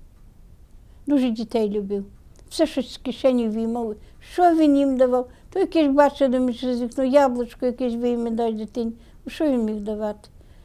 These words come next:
А от діти його любили, він і дітей до себе пригортав дітей.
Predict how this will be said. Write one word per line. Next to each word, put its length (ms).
А 100
от 140
діти 280
його 200
любили, 460
він 200
і 140
дітей 380
до 140
себе 340
пригортав 600
дітей. 440